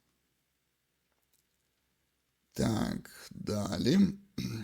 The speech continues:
Where do you train? I usually train at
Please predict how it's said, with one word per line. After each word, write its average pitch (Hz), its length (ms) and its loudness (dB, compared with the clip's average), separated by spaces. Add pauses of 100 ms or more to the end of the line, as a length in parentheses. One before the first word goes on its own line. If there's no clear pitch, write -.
(840)
Where 285 300 12
do 254 100 10
you 240 220 8
train? 131 480 6 (640)
I 226 200 10
usually 180 400 8
train 135 340 8
at 123 140 8